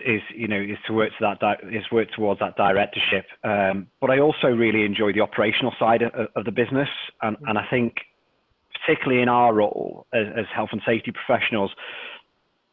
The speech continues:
Speaker 1: excuse me, um, we, we get a, a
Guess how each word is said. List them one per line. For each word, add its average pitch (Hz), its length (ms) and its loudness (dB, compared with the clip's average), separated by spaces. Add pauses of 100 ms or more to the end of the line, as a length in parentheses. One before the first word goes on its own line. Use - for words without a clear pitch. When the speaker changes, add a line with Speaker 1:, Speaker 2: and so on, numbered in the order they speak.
(380)
Speaker 1:
excuse 110 280 -4
me, 104 220 -10 (760)
um, 110 380 4 (100)
we, 131 340 4
we 123 140 4
get 110 180 0
a, 113 180 0
a 120 80 -2